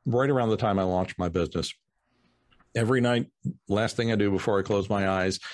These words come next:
is come up with three things that happened that day that I am grateful for. And some days it's a real <laughs> challenge to come up with three things, right? And other days it's a challenge to decide which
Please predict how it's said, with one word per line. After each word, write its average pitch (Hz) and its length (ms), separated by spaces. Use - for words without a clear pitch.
is 98 240
come 107 240
up 95 180
with 101 220
three 110 240
things 101 440
that 90 100
happened 95 460
that 90 180
day 87 260
that 90 160
I 92 140
am 92 100
grateful 104 380
for. - 260
And 98 720
some 127 280
days 120 200
it's 113 160
a - 40
real 110 260
<laughs> - 0
challenge 113 640
to 113 100
come 110 220
up 110 160
with 110 180
three 104 220
things, - 500
right? 123 220
And 127 160
other 214 260
days 143 280
it's 151 160
a - 20
challenge 131 460
to 131 100
decide 127 380
which - 480